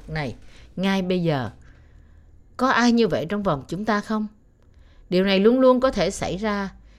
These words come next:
nhưng hy vọng của tôi là điều có thể này sẽ không bao giờ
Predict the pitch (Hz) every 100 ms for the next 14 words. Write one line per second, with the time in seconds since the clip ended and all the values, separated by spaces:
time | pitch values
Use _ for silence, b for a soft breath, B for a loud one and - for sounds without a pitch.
0 | b 220 247 254 220 151 160 214 220 214
1 | 202 151 147 156 143 135 - _ _ _
2 | - 202 247 156 120 139 180 247 b b
3 | b - - - - - _ _ _ -
4 | 175 165 135 - 110 160 - 240 240 220
5 | 208 165 147 127